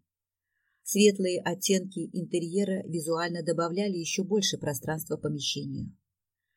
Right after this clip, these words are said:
Он не чувствовал себя одиноким в таком дворце. "Привет! Ну, наконец-то!" Навстречу нам выбежал Ник. Следом за ним в гостиной показалась женщина довольно преклонного возраста.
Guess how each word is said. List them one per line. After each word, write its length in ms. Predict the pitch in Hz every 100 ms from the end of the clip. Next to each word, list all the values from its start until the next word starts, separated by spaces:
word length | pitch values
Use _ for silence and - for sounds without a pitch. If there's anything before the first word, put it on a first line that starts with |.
| _ _ _
Он 200 | 220 226
не 160 | 214 226
чувствовал 440 | 277 277 190 170
себя 280 | - 175 185
одиноким 640 | 185 220 202 - 143 143 -
в 60 |
таком 340 | 190 190 170 160
дворце. 460 | 175 190 - 147 - _ _ _ _ _ _ _
"Привет! 480 | 247 262 277 214 - - -
Ну, 120 | 247
наконец-то!" 720 | 285 294 349 339 196 - - - _ _ _ -
Навстречу 480 | 190 190 175 180 170
нам 200 | 214 208
выбежал 420 | 170 165 160 165
Ник. 380 | 147 139 - _ _ _ _ _
Следом 360 | - 226 208 196
за 160 | 190
ним 220 | 190 269
в 20 | 226
гостиной 520 | 185 - 202 240 254
показалась 600 | 202 170 160 196 214 196
женщина 400 | 180 190 208 214
довольно 420 | 180 151 180 196
преклонного 680 | 185 160 165 180 175 180 233
возраста. 580 | 151 131 131 - -